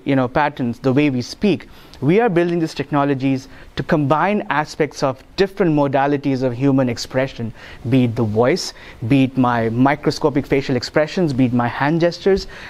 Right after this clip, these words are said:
and the way we walk, the way we talk, uh, what our emotions are, what our motions are, combining all of that information from a variety of different cultures,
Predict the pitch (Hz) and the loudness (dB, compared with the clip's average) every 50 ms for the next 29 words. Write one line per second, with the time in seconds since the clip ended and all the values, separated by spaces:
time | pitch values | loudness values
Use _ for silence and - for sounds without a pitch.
0 | - - - 156 151 135 127 123 135 135 120 123 120 110 120 135 151 165 - - | -8 -2 0 0 2 2 2 2 2 2 2 0 0 0 2 2 2 0 -2 -2
1 | - 151 127 139 135 127 120 117 - - 156 147 160 180 - - - - - - | -2 0 2 2 2 0 0 -2 -4 -2 -2 0 0 -2 -4 -10 -18 -20 -20 -18
2 | - - - 123 131 131 127 123 120 - - - - - - - - 143 143 151 | -10 -4 0 0 2 2 2 0 0 -4 -6 -12 -12 -12 -14 -10 -2 2 2 4
3 | 143 143 135 - 143 151 156 180 214 208 - 202 190 - - 175 165 165 160 156 | 4 2 0 2 2 2 2 2 2 2 0 0 0 0 2 2 2 2 2 2
4 | 151 143 135 135 135 147 165 185 - - 175 165 180 170 - 151 139 143 143 147 | 2 2 2 0 2 0 0 0 0 0 0 0 0 0 0 2 2 2 0 -2
5 | 143 - - - - - - - 180 165 151 135 160 160 208 240 269 247 220 - | -6 -10 -20 -20 -20 -18 -8 -2 -2 0 0 0 0 0 2 2 2 0 0 0
6 | 151 156 165 185 190 165 165 156 151 151 147 - 143 135 131 139 139 - - 139 | 0 2 4 2 2 2 2 0 0 0 -4 -4 -4 -2 -2 -2 -2 -2 -2 -4
7 | 127 131 - - - - - - - - 165 156 156 151 139 139 143 143 147 151 | -4 -4 -6 -12 -20 -20 -20 -12 -4 -2 0 2 2 2 2 2 2 2 4 2
8 | 185 226 202 214 190 165 143 156 156 - 143 143 135 - 147 147 156 - - 139 | 2 0 2 0 0 0 2 -2 -2 -2 -2 -4 -2 0 0 0 0 0 -2 -2
9 | 120 120 120 - | -2 -2 -4 -8